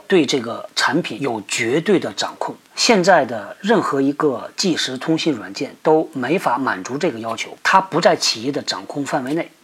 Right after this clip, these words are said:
所谓的绝对掌控是说，我能够随时随地的去删帖，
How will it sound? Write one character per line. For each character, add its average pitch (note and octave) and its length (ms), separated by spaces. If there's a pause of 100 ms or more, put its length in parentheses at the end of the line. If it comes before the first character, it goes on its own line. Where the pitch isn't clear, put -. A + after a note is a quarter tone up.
(100)
所 - 160
谓 G#3+ 140
的 F#3 120
绝 D3 160
对 F3+ 120
掌 G#2 180
控 C#3 160
是 - 100
说， D#3 280 (440)
我 D3 260
能 D3+ 180
够 F#3+ 160
随 D#3+ 260
时 F3+ 140
随 C3+ 180
地 D3+ 160
的 B2 100
去 C#3 160
删 A#3+ 220
帖， - 280